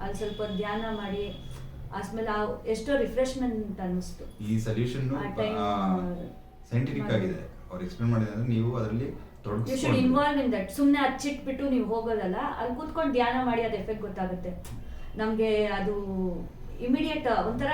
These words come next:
Speaker 1: we feeling good, ಪಾಸಿಟಿವ್ ಎನರ್ಜಿ ಆವಾಗ್ಲೇ, ಆ, ನಮ್ಗೆ ಫೀಲ್
Speaker 2: ಇವಾಗ
Speaker 1: ಆಗುತ್ತೆ ಅದು.
Speaker 2: ಗುರುಗ್ರಹಕ್ಕೋಸ್ಕರ ನಮ್ಗೆ ಅರಳಿಕಟ್ಟೆಗೆ ಹೋಗಿ ಬರ್ಬೇಕಂತ ಎಲ್ಲ ಹೇಳ್ತಾರೆ. ಒಂದು ಹದಿನಾರು ಸುತ್ತು ಹಾಕಿ ಬಂದ್ಬಿಡಿ ಅಂತ ಜನರಲ್ ಆಗಿ ಹೇಳ್ತಾರೆ. ನಮ್ ಗುರುಗಳು ಹೇಳಿರೋ ಪ್ರೊಸ್-, ಪ್ರೊಸೀಜರ್ ಹೆಂಗಿದೆ ಅಂದ್ರೆ,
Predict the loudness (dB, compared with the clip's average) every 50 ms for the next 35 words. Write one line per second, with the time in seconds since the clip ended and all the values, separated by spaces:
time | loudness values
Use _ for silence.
0 | 0 0 0 0 0 -2 -2 0 0 2 2 4 2 2 2 4 6 8 8 8
1 | 6 4 2 0 0 -2 -2 -4 -2 -2 0 0 0 2 0 0 0 0 -2 -4
2 | -4 -6 -10 -12 -12 -10 -6 -4 -2 -2 0 0 0 0 0 0 2 4 4 4
3 | 4 4 2 0 -2 -2 -4 -4 -4 -8 -10 -12 -12 -12 -10 -6 -2 2 2 2
4 | 2 2 2 4 4 6 6 4 2 0 -2 -6 -6 -6 -4 -4 -4 -4 -2 -2
5 | -2 0 0 -2 -4 -4 -4 -4 -4 -2 -2 -2 -4 -4 -4 -4 -4 -2 -2 -2
6 | -4 -4 -6 -6 -6 -8 -8 -8 -8 -6 -6 -6 -6 -4 -4 -2 -2 0 0 0
7 | 0 -2 -2 -4 -6 -8 -10 -10 -12 -12 -14 -12 -8 -6 -4 -4 -4 -4 -4 -6
8 | -6 -6 -6 -6 -6 -6 -4 -4 -4 -4 -4 -2 -2 -4 -4 -6 -6 -8 -8 -6
9 | -6 -6 -6 -6 -8 -10 -12 -14 -16 -16 -18 -18 -16 -12 -8 -6 -6 -6 -4 -2
10 | 0 0 0 0 -2 -4 -6 -6 -8 -8 -8 -8 -10 -10 -12 -14 -14 -14 -12 -8
11 | -6 -4 -4 -2 -2 -4 -4 -4 -4 -4 -4 -6